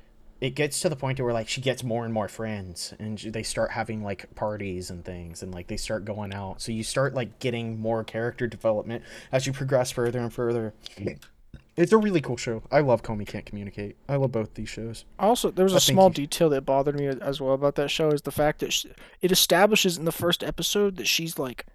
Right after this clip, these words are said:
Speaker 2: like, insanely hot, and, like, also that she, like, is, like, kind of popular. Like, not popular as in she has a lot of friends
Speaker 1: Everybody
Speaker 2: and stuff, but everyone, like,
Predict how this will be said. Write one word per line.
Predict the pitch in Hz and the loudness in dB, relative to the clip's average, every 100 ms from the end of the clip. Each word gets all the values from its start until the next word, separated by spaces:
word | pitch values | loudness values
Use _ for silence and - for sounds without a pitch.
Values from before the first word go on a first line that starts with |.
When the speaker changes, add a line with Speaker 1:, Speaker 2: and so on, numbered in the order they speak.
| - _ - - - - - - - | -20 _ -20 -20 -20 -20 -20 -18 -6
Speaker 2:
like, | 156 156 | -6 -4
insanely | 165 156 - 160 165 165 143 | -4 0 2 2 0 0 0
hot, | 147 131 120 - | 0 0 -2 -4
and, | 143 143 | -6 -4
like, | 135 123 - - _ | -4 -6 -8 -14 _
also | 135 - 151 | -2 2 2
that | 139 - | 0 -2
she, | - 143 | -2 -2
like, | 127 110 - - - _ _ - | -6 -8 -12 -20 -20 _ _ -4
is, | 151 139 | 0 0
like, | 127 113 _ _ _ _ _ _ _ | -2 -6 _ _ _ _ _ _ _
kind | - 147 135 | 0 2 4
of | 131 156 - _ 139 170 | 2 -4 -14 _ -20 -16
popular. | - 135 135 151 151 151 151 170 | -2 0 2 2 2 2 0 0
Like, | 139 | 0
not | 185 202 - | 2 2 2
popular | - 156 160 147 139 | 4 4 6 4 2
as | 135 | 0
in | 127 | -4
she | - | -2
has | 139 | 2
a | |
lot | 135 | 4
of | 151 | 6
friends | 175 | 8
Speaker 1:
Everybody | 143 135 | 6 4
Speaker 2:
and | - | 2
stuff, | - - - | -4 -6 -4
but | 139 | -4
everyone, | - 160 165 151 | 2 4 4 2
like, | 131 - | 0 -4